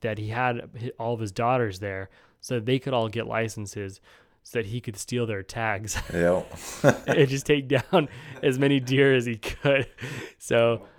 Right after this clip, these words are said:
Speaker 1: i-, is that one of the reasons that if your son doesn't get a deer, you're just gonna poach his, uh, his tag?
Speaker 2: No, he's, he's actually
Speaker 1: All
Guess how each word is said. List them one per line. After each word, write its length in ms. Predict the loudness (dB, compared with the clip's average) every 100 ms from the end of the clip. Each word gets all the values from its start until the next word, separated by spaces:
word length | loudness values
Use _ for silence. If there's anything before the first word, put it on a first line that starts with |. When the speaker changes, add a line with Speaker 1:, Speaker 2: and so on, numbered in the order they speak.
| _
Speaker 1:
i-, 60 | -4
is 280 | -2 0 4
that 140 | 6
one 160 | 6 6
of 60 | 2
the 80 |
reasons 420 | 2 0 -2 -4 -4
that 100 | -8
if 120 | -6
your 80 | -8
son 140 | -6
doesn't 180 | -6 -4
get 100 | -6
a 60 |
deer, 200 | -4 -4
you're 80 | -4
just 120 | -4
gonna 100 | -8
poach 320 | -8 -6 -6 -6
his, 180 | -8 -4
uh, 180 | -4 -4
his 200 | -6 -6
tag? 380 | -6 -6 -8 -14 _ _
Speaker 2:
No, 460 | 0 2 4 2 -4 -12 -20 -4
he's, 380 | 0 0 -2 -8
he's 260 | -2 -2 2
actually 440 | 0 0 -2
Speaker 1:
All 60 | -4